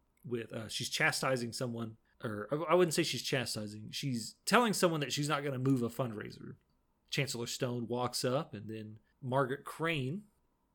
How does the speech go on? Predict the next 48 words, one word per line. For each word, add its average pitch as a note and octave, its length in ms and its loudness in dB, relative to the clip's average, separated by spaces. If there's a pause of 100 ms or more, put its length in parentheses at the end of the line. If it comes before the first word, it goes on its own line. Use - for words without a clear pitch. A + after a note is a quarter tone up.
starts B2+ 440 0
to B2 100 -4
chastise B2 720 0
her, A#2 260 -4
and D#3 100 -10
she's C3 300 -12
like, - 160 -10
"So C#3+ 160 2
what's C#3+ 180 2
up D3+ 140 0
with C#3+ 80 0
these C3+ 240 -2
herbs? C3+ 320 2
They're B2 80 -2
not C#3 120 -2
gonna B2 120 -2
protect A#2 380 -8
students." B2+ 520 -6
And B2 120 -6
then A#2+ 140 -10 (480)
she's - 120 -8
like, F#4 180 2
"Well, F#4+ 220 6
you E4+ 140 6
know, F#4 100 2
I F4+ 80 0
got F#4+ 300 0
a, A#3+ 120 0 (460)
I - 100 4
got B3+ 200 8
a G3+ 80 10
theory. F3 720 4 (420)
You F3+ 140 2
know, F3 320 -2
it's A#3 220 -14
a, D#3+ 260 -6 (340)
it's D3+ 260 0
a D#4 100 4
theory. D#3 560 4
You A3+ 320 2
know, B3 560 -4
uh, - 20 -6
we're D#4 340 2
working F#3 380 4
on D#3 180 2
it. C#4+ 220 -6
Like, A#3+ 180 -10
uh, C#4 180 -8